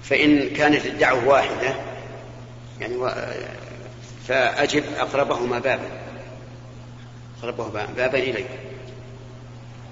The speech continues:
نعم. لكن لو دعاك أحد من أقاربك كأخيك وعمك وخالك، ودعاك رجل أجنبي، وخفت إن أجبت الأجنبي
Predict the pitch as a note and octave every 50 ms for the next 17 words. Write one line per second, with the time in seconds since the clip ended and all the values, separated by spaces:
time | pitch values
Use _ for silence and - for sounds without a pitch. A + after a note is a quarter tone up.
0 | - - - - - - - - - - - - - - - - - A#2+ A#2 A#2+
1 | - - - - - - A#2+ - - - - - - - - - - - - -
2 | - - - - - - - - - - - - - - - - - C3 D3 D3+
3 | D3 D#3+ E3 E3 E3 E3 E3 D#3+ E3 D#3 C#3 E3 E3 E3 D#3+ E3 D#3+ D3+ - -
4 | D#3 D3 D#3 D3+ C#3+ D3 C#3 C3+ B2+ C#3 C3+ C#3+ C#3+ D3 D3+ D#3+ - - - -
5 | - - - - - - - - - - - - - - - - - - - -
6 | C3 B2+ C3 - - C#3+ C#3 C3+ C3 B2 - A2 G#2+ G#2 A#2+ B2+ B2+ A#2+ A#2+ A2+
7 | A2+ A2 G#2+ - - C3 C3 B2+ B2 A#2+ A#2 - - - - - - - - -
8 | - - - - - B2+ C3 C#3 C3+ D3 D#3+ C#3+ - C3+ C3+ D3 C#3+ C3 B2+ A#2+
9 | B2+ A#2+ A#2 A#2 A#2 - A#2+ - - - - - - - - - - - - -
10 | - - - - - B2+ B2+ - F3 E3+ - - D#3 C#3 C#3 C3+ C3 C3 - D3+
11 | - - C3 A2+ A2+ C#3 C#3 - C3+ C3+ C3+ C3+ C3+ C3+ C3+